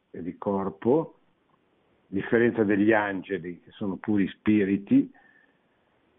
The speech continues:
e a differenza degli animali che sono corpi senza anima. La caratteristica della natura, de-, della natura umana è proprio questo suo essere un'unità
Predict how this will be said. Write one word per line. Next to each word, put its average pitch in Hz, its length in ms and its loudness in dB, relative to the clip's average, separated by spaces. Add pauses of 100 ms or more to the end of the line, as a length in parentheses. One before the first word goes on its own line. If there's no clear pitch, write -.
e 120 220 -2
a 123 80 -6
differenza 104 840 2 (340)
degli 95 300 2
animali 113 520 4
che 101 120 -4
sono 113 260 -2
corpi 98 680 -2 (500)
senza 101 440 -4
anima. 90 380 -10
La 90 100 -12
caratteristica 110 1120 2 (540)
della 98 160 -6
natura, 107 520 4
de-, 117 200 4 (220)
della 113 220 -2
natura 135 380 2
umana 151 380 4
è 131 60 2
proprio 117 340 0
questo 107 380 -2
suo 143 340 4
essere 120 720 0 (540)
un'unità 123 840 4